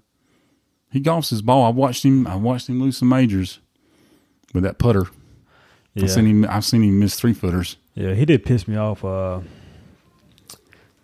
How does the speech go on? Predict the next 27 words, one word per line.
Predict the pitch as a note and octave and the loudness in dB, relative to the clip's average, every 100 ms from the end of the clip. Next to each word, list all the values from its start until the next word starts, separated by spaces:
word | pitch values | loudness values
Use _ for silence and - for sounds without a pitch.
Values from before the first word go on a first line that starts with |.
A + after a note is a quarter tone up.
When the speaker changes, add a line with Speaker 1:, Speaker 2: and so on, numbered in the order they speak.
| _ _ _ _ | _ _ _ _
Speaker 2:
last | - G2 G2+ F#2 - | -2 2 2 2 2
Ryder | G#2+ G2 F#2+ | 2 4 0
Cup | - G2+ F#2+ - _ _ - | 0 0 0 -6 _ _ -20
'cause | - - | -8 -4
he | |
made, | G#2 F#2+ | -2 0
like, | F2+ - | -4 -6
some | - G2 | -6 -6
smart | F#2+ - G2+ F#2+ | -6 -6 -6 -6
remark | F#2 F#2+ G2 G2 - | -10 -12 -8 -8 -6
about | F#2+ F#2+ F#2+ - _ G3+ E3+ - _ | -4 -2 -2 -6 _ -12 -12 -14 _
U | G#2 G#2 G2 | 0 2 2
S | G2 G#2+ | 2 2
A | F#2+ G2 G2 | 2 2 2
or | G2+ | 2
something | G#2 A2+ F#2 F#2+ - - - - - | 0 -2 -4 -8 -12 -18 -20 -20 -14
Speaker 1:
Oh, | F2+ F2 | -6 -2
Speaker 2:
on | G#2+ | -2
Speaker 1:
did | E2+ | 2
Speaker 2:
Twitter. | B2 A#2+ | 4 4
Speaker 1:
he? | E2+ - - - - - | 2 -4 -20 -20 -20 -14
Speaker 2:
I | A2+ | -8
can't | D3 | -6
remember | G2 G2 F#2+ | -6 -4 -2
what | F#2+ | -2
he | |
said. | F2 G#2+ F#2+ F#2+ | -2 -2 0 0